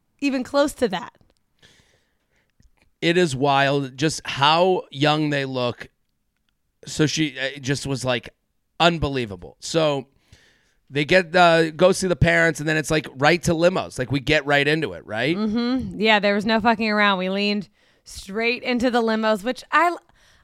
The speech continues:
Speaker 1: I like. Let, let's, like, get these, let's meet these guys and get it going. Like, we don't need a lot of backstory. We already met Charity last season. We saw her. Let's go.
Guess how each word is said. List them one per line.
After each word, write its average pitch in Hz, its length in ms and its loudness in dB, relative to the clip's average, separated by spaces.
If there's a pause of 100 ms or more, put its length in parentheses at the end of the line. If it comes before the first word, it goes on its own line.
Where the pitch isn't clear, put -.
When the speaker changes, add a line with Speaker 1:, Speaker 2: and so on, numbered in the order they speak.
(120)
Speaker 1:
I 294 120 8
like. 285 340 6
Let, 190 180 -6
let's, 254 260 0
like, 254 320 -2
get 262 280 2
these, 302 260 0
let's 254 240 -6
meet 240 340 0
these 285 240 -2
guys 214 440 0
and 208 160 -6
get 202 160 0
it 196 220 -4
going. 170 380 -4
Like, 165 200 -12
we 233 120 -4
don't 277 140 2
need 277 160 2
a 262 60 -2
lot 233 200 6
of 226 60 -2
backstory. 202 460 0
We 185 160 -6
already 233 280 4
met 220 240 -2
Charity 214 400 -2
last 185 340 -2
season. 185 280 -8
We 170 120 -6
saw 202 340 0
her. 202 300 -2 (420)
Let's 220 260 -6
go. - 340 -8